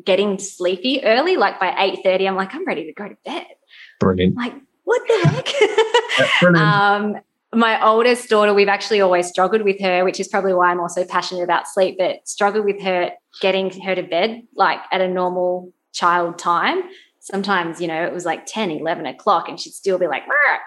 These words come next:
Speaker 2: Right,
Speaker 1: But
Speaker 2: wow,
Speaker 1: doing
Speaker 2: yeah.
Speaker 1: the sleep detox was just an amazing insight into the fact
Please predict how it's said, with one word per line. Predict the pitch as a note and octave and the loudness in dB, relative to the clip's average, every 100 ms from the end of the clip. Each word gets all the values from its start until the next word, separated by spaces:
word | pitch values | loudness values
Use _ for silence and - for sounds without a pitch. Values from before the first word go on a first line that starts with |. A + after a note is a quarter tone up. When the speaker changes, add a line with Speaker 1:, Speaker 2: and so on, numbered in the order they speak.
| G#2 | 2
Speaker 2:
Right, | G#2+ G2+ | 2 4
Speaker 1:
But | F#2 | 4
Speaker 2:
wow, | G#2+ G2+ | 4 4
Speaker 1:
doing | A#3 B3+ | 4 4
Speaker 2:
yeah. | - C4+ | 2 0
Speaker 1:
the | |
sleep | - C4+ D#4+ C4+ | 0 2 2 2
detox | B3 A3+ A3+ F#3+ F#3+ A3 | 2 2 2 0 0 -2
was | G#3+ G#3 | -2 0
just | A#3+ A#3 A#3 - | 0 0 -4 -4
an | A#3 | 0
amazing | A#3 A3+ G#3+ A3 A#3 A#3+ A3+ A3 | 2 2 4 2 2 2 2 0
insight | G#3 A3 A3 F3+ F#3 - | 0 0 2 2 2 -2
into | G3+ G#3 G3+ G#3+ | -4 -4 -4 -4
the | G3+ | -4
fact | G3+ G#3 G3+ | -2 0 0